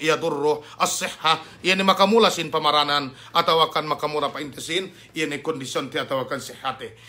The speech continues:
Ini nen mi an pa ini lilean sin upa, mi kapung tinaihan si agama,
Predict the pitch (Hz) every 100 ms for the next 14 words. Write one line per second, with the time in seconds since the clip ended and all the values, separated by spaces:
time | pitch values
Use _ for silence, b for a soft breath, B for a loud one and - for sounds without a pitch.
0 | B B 220 311 294 262 226 202 196 196
1 | 214 214 190 175 175 190 175 156 165 170
2 | 226 240 226 185 143 160 160 156 147 170
3 | 151 135 - 175 170 220